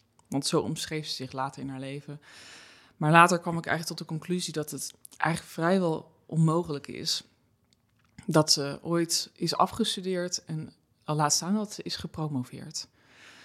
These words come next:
Dus dat is, eh, ja, iets dat ze, een vriend van haar zei, het was iets dat ze zichzelf had aangemeten. En misschien was het een soort van, ja, een leugen. Als je er eenmaal mee begint, dan kom je er ook niet meer onderuit.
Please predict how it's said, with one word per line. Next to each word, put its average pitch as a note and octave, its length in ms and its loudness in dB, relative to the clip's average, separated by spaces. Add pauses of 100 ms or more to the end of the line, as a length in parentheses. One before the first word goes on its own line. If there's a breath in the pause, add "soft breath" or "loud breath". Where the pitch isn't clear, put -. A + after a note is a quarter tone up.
(320 loud breath)
Dus E3+ 140 0
dat E3+ 160 0
is, E3 300 0
eh, - 120 -10
ja, E3 320 8
iets E3+ 200 0
dat D#3 140 -2
ze, D3+ 440 -4 (340)
een E3+ 140 0
vriend F3 260 -2
van E3 100 -4
haar D#3 100 0
zei, D3+ 300 0
het D3+ 140 -6
was D#3+ 180 -4
iets E3+ 200 -6
dat D#3 100 -4
ze D3+ 140 -6
zichzelf D3+ 480 -4
had - 180 -10
aangemeten. E3+ 800 -4 (480)
En D#3+ 120 2
misschien E3 340 2
was D#3+ 140 0
het - 100 -4
een D#3 60 -6
soort D#3+ 240 -6
van, D#3 300 -2 (720 loud breath)
ja, - 500 6
een E3 100 4
leugen. E3+ 480 6
Als - 180 0
je E3+ 60 -8
er E3 100 0
eenmaal F3+ 180 2
mee E3 160 -2
begint, D#3+ 320 -4
dan C#3 280 -2 (200)
kom E3+ 200 4
je D3+ 80 4
er - 60 6
ook D3 100 0
niet D3+ 120 0
meer C#3+ 100 -4
onderuit. C3+ 680 -4